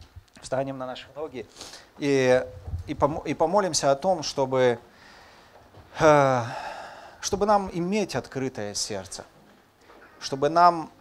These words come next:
просто с открытыми глазами, вот, знаете, смотреть на Бога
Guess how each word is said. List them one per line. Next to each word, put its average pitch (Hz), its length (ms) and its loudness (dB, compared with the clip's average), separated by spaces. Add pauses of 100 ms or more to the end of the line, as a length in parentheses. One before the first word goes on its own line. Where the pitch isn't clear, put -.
(580)
просто 156 400 2
с - 160 -4
открытыми 170 640 -6
глазами, 135 640 2
вот, 117 340 -2 (180)
знаете, 135 460 -6
смотреть 170 680 -4
на 151 100 0
Бога 123 440 -2